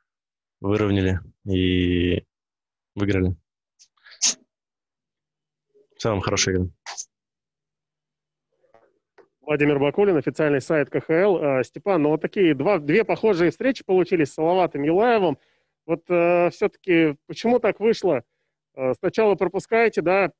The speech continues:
Speaker 2: первый период, там, ноль два, что в Питере был, что сегодня ноль два, затем нагнетаете и побеждаете.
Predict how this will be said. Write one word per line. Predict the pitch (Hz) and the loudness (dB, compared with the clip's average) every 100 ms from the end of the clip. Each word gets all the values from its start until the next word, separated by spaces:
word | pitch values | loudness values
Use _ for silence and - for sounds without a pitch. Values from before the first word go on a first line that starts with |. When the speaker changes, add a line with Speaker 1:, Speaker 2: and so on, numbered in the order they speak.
| _ | _
Speaker 2:
первый | 202 196 180 | -2 2 2
период, | 180 180 214 196 - | 2 2 4 2 0
там, | 160 151 | 2 4
ноль | 175 160 | 2 2
два, | 165 190 | 0 0
что | 170 165 | -2 -8
в | - | -12
Питере | 226 233 196 | -8 0 0
был, | 175 160 | 0 -2
что | 175 | -6
сегодня | - 165 202 190 | -10 -4 -2 0
ноль | 180 170 | 0 0
два, | 160 165 | 0 0
затем | 156 151 190 165 | 0 0 2 2
нагнетаете | 156 165 185 190 170 147 | 0 -2 0 0 0 -2
и | 143 139 - _ - | -2 -2 -2 _ -10
побеждаете. | 135 147 165 143 117 | -6 -2 -2 -2 -4